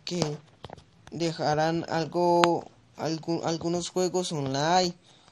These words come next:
o juegos que a ustedes les gustara que grabara, que hiciera gameplays y cosas así.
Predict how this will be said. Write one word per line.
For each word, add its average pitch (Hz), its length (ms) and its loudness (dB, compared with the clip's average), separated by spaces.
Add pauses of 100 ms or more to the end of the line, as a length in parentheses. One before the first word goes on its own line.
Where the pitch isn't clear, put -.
(160)
o 151 260 0
juegos 165 400 0
que 175 80 -8
a 175 40 -4
ustedes 147 260 -2
les 160 180 0
gustara 147 380 -2
que 175 160 -4
grabara, 147 420 0
que 165 120 -10
hiciera 143 280 -2
gameplays 175 720 -6 (500)
y 139 440 -4
cosas 147 380 -2
así. 165 480 -4